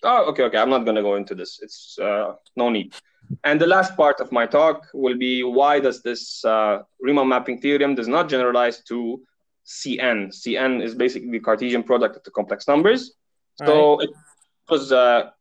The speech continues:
Speaker 1: proved by Henri Poincaré in nineteen oh seven. He basically proved that there exists no biholomorphic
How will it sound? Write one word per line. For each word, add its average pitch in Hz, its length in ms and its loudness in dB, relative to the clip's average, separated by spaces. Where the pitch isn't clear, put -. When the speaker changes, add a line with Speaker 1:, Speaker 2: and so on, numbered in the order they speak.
Speaker 1:
proved 131 260 -2
by 117 160 4
Henri 123 320 -2
Poincaré 117 720 0
in 131 120 -2
nineteen 123 280 -2
oh 117 80 -2
seven. 113 580 -4
He 180 120 -2
basically 135 440 -2
proved 156 360 -2
that 131 200 2
there 123 160 -2
exists 117 380 -8
no 170 280 2
biholomorphic 127 640 0